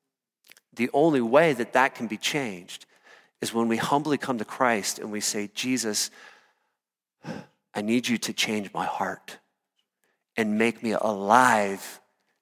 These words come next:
to you." And when we do that, here's something else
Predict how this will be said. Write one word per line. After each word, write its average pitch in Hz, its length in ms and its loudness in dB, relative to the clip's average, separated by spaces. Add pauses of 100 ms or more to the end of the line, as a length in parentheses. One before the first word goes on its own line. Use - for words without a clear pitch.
(160)
to 117 120 -4
you." 98 400 -6 (3750)
And 107 80 -2
when 107 140 4
we 101 80 -2
do 151 200 6
that, 98 300 2 (120)
here's 120 160 0
something 104 300 -4
else 107 240 0